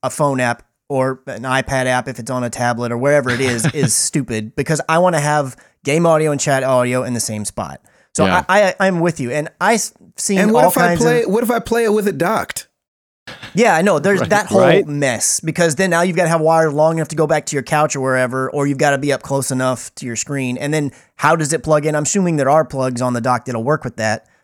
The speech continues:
Speaker 1: but
Speaker 3: Mm-hmm.
Speaker 1: I
Speaker 2: Well,
Speaker 1: don't
Speaker 2: I
Speaker 1: know what they are,
Speaker 2: No,
Speaker 1: 'cause I
Speaker 2: but
Speaker 1: don't
Speaker 2: what
Speaker 1: have
Speaker 2: I'm
Speaker 1: one.
Speaker 2: wondering is the, the headphone jack is at the top of the Switch.
Speaker 1: Okay.
Speaker 2: So I don't even know if you can pull audio from it with it docked,
Speaker 3: Oh,
Speaker 2: since
Speaker 3: wow.
Speaker 2: it's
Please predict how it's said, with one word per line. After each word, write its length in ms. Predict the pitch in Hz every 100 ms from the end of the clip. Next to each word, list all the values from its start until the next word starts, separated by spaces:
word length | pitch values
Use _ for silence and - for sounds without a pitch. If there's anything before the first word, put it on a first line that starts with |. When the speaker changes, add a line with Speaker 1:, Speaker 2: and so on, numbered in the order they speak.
| _
Speaker 1:
but 180 | 131 110
Speaker 3:
Mm-hmm. 200 | 90 90
Speaker 1:
I 20 | 165
Speaker 2:
Well, 120 | 147
Speaker 1:
don't 100 | 170
Speaker 2:
I 40 | 120
Speaker 1:
know 60 |
what 100 | 117
they 120 | 117 113
are, 200 | 107 160
Speaker 2:
No, 120 | 202
Speaker 1:
'cause 100 | 233
I 60 |
Speaker 2:
but 60 | 139
Speaker 1:
don't 100 | 160
Speaker 2:
what 100 | 180
Speaker 1:
have 20 |
Speaker 2:
I'm 60 | - -
Speaker 1:
one. 40 |
Speaker 2:
wondering 400 | 170 220 214 165
is 240 | 135 120 -
the, 340 | 113 135 120 -
the 180 | 110 131
headphone 440 | 160 190 202 170
jack 240 | 156 143 135
is 60 |
at 100 | 123
the 80 | 101
top 300 | - 123 123
of 120 | 107
the 60 | 101
Switch. 520 | - 98 67 - - _ _ _ -
Speaker 1:
Okay. 200 | 117 120 - _ _ -
Speaker 2:
So 460 | - 143 131 120 - _ -
I 120 | 175
don't 200 | 247 226
even 220 | 180 156
know 280 | 151 151 151 -
if 280 | 135 123 - -
you 200 | 123 151
can 220 | 143 127
pull 340 | - 165 170 -
audio 480 | 123 127 127 120
from 380 | 113 - 135 131
it 220 | 123 - _ _
with 260 | 98 131 131
it 140 | 101
docked, 500 | 98 117 78 - - _ _ _ _ _ _ _ -
Speaker 3:
Oh, 60 | 117
Speaker 2:
since 140 | 104
Speaker 3:
wow. 60 |
Speaker 2:
it's 140 | 107